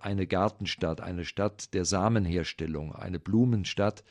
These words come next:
Ich hab selbst, äh, ein paar Jahre in Erfurt gelebt und, äh, weiß, dass damals, äh, in den vierziger Jahren Erfurt, äh, damit, äh, auf die Märkte ging mit seinen Samen, seinen Blumen.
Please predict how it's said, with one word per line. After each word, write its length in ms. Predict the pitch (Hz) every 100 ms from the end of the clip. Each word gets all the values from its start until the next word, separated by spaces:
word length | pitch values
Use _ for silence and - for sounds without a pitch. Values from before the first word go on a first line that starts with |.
| - - - - -
Ich 160 | 95
hab 160 | 98 -
selbst, 440 | 104 107 - -
äh, 240 | 113 95 92
ein 220 | 104 95
paar 160 | 90
Jahre 300 | 92 90 95
in 80 | 90
Erfurt 460 | - 90 92 90 -
gelebt 480 | 87 92 104 - -
und, 340 | 90 85 -
äh, 260 | 101 87 82
weiß, 300 | 85 104 -
dass 220 | 98 -
damals, 680 | 87 90 92 92 - - -
äh, 160 | 101
in 240 | 87 - 90
den 120 | 85
vierziger 480 | 101 101 - 85 80
Jahren 360 | 82 85 92
Erfurt, 540 | - 90 - 90 87 - - - - - _
äh, 260 | - 92 87
damit, 560 | - 92 101 92 - -
äh, 720 | 104 95 90 87 87 87 - -
auf 200 | 90 -
die 120 | 92
Märkte 380 | 92 101 - 90
ging 320 | 90 87 85
mit 140 | 85
seinen 280 | - 85 87
Samen, 420 | 82 80 87 90
seinen 320 | 82 78 80 76
Blumen. 440 | 87 92 92